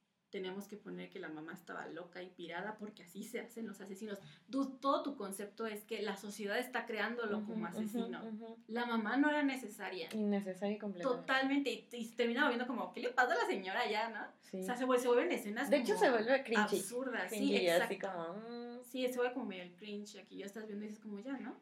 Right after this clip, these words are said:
Speaker 1: Ya estuvo bueno".
Speaker 2: Ujú.
Speaker 1: Y más porque además el papá es como una figura
Speaker 2: Es que no es el
Speaker 1: ausente.
Speaker 2: papá, es el novio de la mamá.
Speaker 1: Ah, no,
Speaker 2: Que
Speaker 1: ok.
Speaker 2: además es como tú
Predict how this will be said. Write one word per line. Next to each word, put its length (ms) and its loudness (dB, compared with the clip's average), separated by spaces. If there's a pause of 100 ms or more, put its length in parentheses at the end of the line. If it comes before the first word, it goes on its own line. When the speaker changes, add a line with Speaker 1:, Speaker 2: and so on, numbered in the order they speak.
Speaker 1:
Ya 80 -14
estuvo 220 -12
bueno". 220 -8
Speaker 2:
Ujú. 360 -4
Speaker 1:
Y 140 -2
más 140 0
porque 180 -6
además 280 -6
el 40 -12
papá 300 -10
es 80 -8
como 240 -12
una 160 -10
figura 280 -4
Speaker 2:
Es 140 0
que 80 8
no 120 6
es 100 8
el 100 6
Speaker 1:
ausente. 180 6
Speaker 2:
papá, 320 4
es 160 0
el 160 2
novio 220 2
de 80 4
la 120 4
mamá. 340 -8
Speaker 1:
Ah, 280 -4
no, 140 -8
Speaker 2:
Que 80 12
Speaker 1:
ok. 60 12
Speaker 2:
además 400 12
es 100 6
como 300 4
tú 240 2